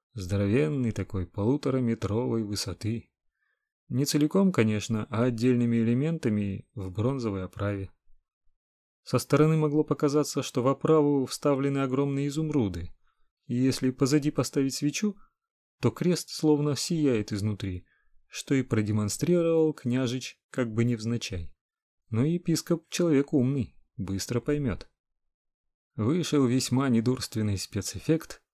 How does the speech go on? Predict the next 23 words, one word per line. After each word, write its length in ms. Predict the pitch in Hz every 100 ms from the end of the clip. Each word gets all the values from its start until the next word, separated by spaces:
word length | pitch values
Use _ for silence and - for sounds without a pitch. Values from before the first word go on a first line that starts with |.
| _ -
по 140 | 101
нынешним 640 | 104 123 110 - 113 104
временам. 580 | 92 98 95 92 90 85 _ _ _ _ _ _ _
А 240 | - 139
учитывая, 640 | 165 160 185 175 156 151
что 220 | 135 - 123
в 40 |
церквях 500 | - 131 131 147 120
довольно 360 | 117 127 123 123
сумрачно, 720 | - 180 123 - 98 90 - _ _ _ _ _
то 100 | -
сияющий 680 | 123 147 143 143 135 - 135
крест 560 | - 165 175 - - - -
должен 420 | 110 123 107 113
весьма 440 | 110 104 117 156
сильно 540 | 147 - 156 143 131 120
привлекать 680 | - 98 98 - 123 -
внимание. 640 | 110 110 101 98 90 90 80 _ _ _ _ _ _ _ _ _ _ _ - - -
Осталось 520 | 107 - 180 175 -
только 280 | 165 151 160
подсветку 680 | 165 156 160 156 131 -
правильно 480 | 104 110 107 104 104
сделать, 600 | 101 92 104 98 90 -